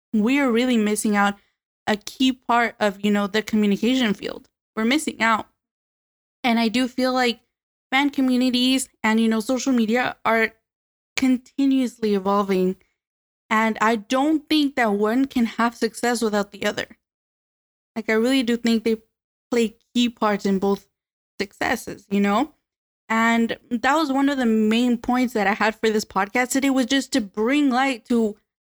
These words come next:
how important fandom communities are and how educated people need to get to get past this whole stigma surrounding fans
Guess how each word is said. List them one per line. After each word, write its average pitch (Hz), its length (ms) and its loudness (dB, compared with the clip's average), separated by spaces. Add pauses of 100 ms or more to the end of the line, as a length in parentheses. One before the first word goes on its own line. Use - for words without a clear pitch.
(120)
how 294 160 2
important 269 500 0
fandom 247 320 0
communities 220 580 0
are 214 240 0 (720)
and 240 340 0 (140)
how 247 160 2
educated 233 640 -2
people 240 260 0
need 233 160 2
to 214 60 0
get 226 480 0
to 247 140 0
get 247 260 0
past 277 300 0
this 269 160 0
whole 226 200 0
stigma 240 680 0
surrounding 208 580 0
fans 208 600 0